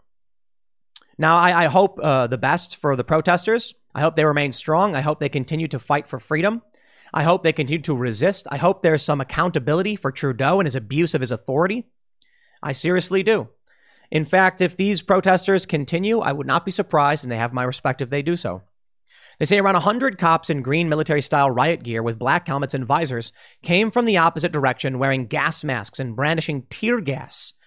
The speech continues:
Guns effectively trapping the protesters between the Chateau Laurier and the Westin Hotel. Riot cops are from Quebec's provincial police force, which has a reputation for tough tactics. One of their tactics is to try and smash their batons against riot shields in rhythm to intimidate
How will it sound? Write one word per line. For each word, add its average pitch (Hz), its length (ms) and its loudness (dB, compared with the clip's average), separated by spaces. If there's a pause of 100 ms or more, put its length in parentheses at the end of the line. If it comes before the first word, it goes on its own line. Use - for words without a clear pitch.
(640)
Guns 202 360 2
effectively 196 600 0
trapping 196 440 2
the 202 80 2
protesters 165 520 2
between 151 240 -2
the 139 80 0
Chateau 160 380 0
Laurier 143 500 2
and 151 120 -2
the 131 80 -2
Westin 147 340 -2
Hotel. 139 500 0 (380)
Riot 180 300 2
cops 180 260 2
are 165 60 -2
from 151 180 0
Quebec's 151 400 -2
provincial 165 480 0
police 170 340 -2
force, - 380 -4 (480)
which 143 120 -4
has 151 80 -2
a 165 40 2
reputation 180 560 2
for 151 140 -4
tough - 340 -2
tactics. - 580 -4 (680)
One 165 180 4
of 208 140 2
their 190 140 6
tactics 185 440 0
is 151 100 -4
to 165 120 -2
try - 180 -2
and 160 120 -4
smash 175 480 0
their 175 160 2
batons 160 420 0
against 143 260 -6
riot 165 300 2
shields 151 240 -2
in 135 140 0
rhythm 156 280 2
to 143 140 -6
intimidate 165 540 -2